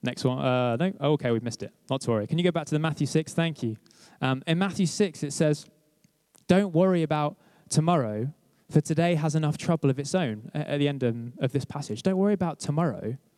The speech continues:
for today has enough trouble of its own." Like, God, we're not in the desert. We're not being fed daily by manna. But God is saying, even though your provision system is different, you need to make your thought process the same. Every day,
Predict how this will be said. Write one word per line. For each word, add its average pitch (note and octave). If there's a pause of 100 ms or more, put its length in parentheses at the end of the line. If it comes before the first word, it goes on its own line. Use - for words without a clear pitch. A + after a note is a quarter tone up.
(380)
for -
today E3+
has D3+
enough D3+
trouble D#3+
of B2+
its C3
own." E3
Like, A2+
God, G3+ (320)
we're F#3
not G#3
in F#3+
the F#3+
desert. D3+
We're D#3+
not F#3
being D#3+
fed D3
daily C#3
by B2+
manna. C3
But C#3+
God F#3
is F3
saying, D#3+
even F#3+
though G3
your E3
provision D#3
system D#3+
is C3+
different, A#2+ (260)
you C#3+
need F3
to F3+
make E3
your D3
thought F3+
process B2+
the A#2+
same. A#2 (1300)
Every D#3
day, B2